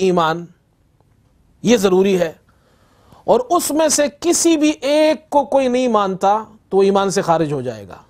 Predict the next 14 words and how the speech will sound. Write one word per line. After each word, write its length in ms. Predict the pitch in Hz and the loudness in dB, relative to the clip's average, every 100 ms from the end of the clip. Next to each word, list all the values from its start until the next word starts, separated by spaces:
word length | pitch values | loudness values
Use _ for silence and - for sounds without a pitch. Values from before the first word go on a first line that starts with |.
| _ _ _ _ 139 | _ _ _ _ -6
इस्लाम 340 | 143 165 175 | -2 0 0
से 160 | 165 175 | -2 0
खारिज 340 | 175 170 175 | 2 0 0
हो 120 | 170 | -2
जाएगा। 480 | 160 147 135 123 - _ _ _ _ _ _ _ _ _ _ _ _ - - - - - - - - _ - - - - - - - - - - - - - - - - - - - | 0 0 -2 -8 -16 _ _ _ _ _ _ _ _ _ _ _ _ -20 -20 -20 -20 -20 -20 -20 -20 _ -20 -20 -20 -20 -20 -20 -20 -20 -20 -20 -20 -20 -20 -20 -20 -20 -20 -8 0
एक 260 | 320 349 | 2 2
बात 320 | 233 247 262 240 | 2 2 2 -2
ये 140 | 254 | 0
याद 240 | 240 220 | 2 2
रखनी 300 | 202 180 175 | 0 -2 -4
चाहिए 440 | 160 156 147 135 156 240 165 - _ _ _ _ _ _ _ _ _ _ _ _ _ _ _ _ _ _ _ - | -4 -2 -2 -2 -6 -8 -20 -20 _ _ _ _ _ _ _ _ _ _ _ _ _ _ _ _ _ _ _ -2
कि 100 | 175 | 0
ज़रूरियात 840 | 160 180 196 233 226 226 262 285 269 | 2 2 2 2 4 4 4 2 0
दीन 520 | 208 202 233 175 | -2 0 0 -2